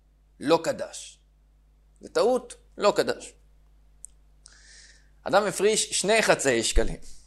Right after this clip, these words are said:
המפריש שניים. וסבר שהוא חייב שניים, או בגלל שהוא חשב שנה שעברה הוא לא תרם, או שהוא חשב שצריך לתת שקל שלם,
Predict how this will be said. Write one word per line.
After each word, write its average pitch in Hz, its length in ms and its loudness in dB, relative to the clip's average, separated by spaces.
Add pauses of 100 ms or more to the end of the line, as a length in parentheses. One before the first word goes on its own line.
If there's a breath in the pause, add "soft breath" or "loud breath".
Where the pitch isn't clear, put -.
המפריש 185 560 0
שניים. 190 380 0 (1200)
וסבר 262 380 6
שהוא 277 240 -2
חייב 269 320 6
שניים, 254 500 0 (440)
או 240 140 6
בגלל 190 220 4
שהוא 160 460 0 (200)
חשב 156 320 2
שנה 147 240 2
שעברה 135 260 4
הוא 139 120 6
לא 139 80 0
תרם, 202 420 4 (500)
או 202 120 -4
שהוא 165 140 -6
חשב - 180 -8
שצריך - 220 -10
לתת 185 360 -2 (340 soft breath)
שקל 151 380 0
שלם, 220 400 6